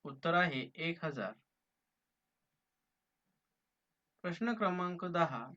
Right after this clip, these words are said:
"पन्नास वर्षे ब्रिटिश राज्य तोवर टिकेल तर ना?" हे उद्गार कोणाचे आहे?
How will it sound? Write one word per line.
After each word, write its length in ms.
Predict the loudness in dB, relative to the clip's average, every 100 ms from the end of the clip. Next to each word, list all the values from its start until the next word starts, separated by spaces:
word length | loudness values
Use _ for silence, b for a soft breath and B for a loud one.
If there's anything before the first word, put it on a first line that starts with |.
| -20 _ _ _ _
"पन्नास 440 | 2 6 8 8 6
वर्षे 320 | 2 2 -2
ब्रिटिश 540 | -2 -2 -2 -4 -2
राज्य 400 | 4 4 4 0 0
तोवर 360 | 0 4 4
टिकेल 540 | 4 -2 -2 0 0 4
तर 160 | 4
ना?" 260 | 4 2 0 -2 -14 _ _ _ _ _ _ _ _
हे 100 | 2
उद्गार 480 | 2 0 2 4 4
कोणाचे 460 | 2 0 0 2 2
आहे? 340 | 2 2 -4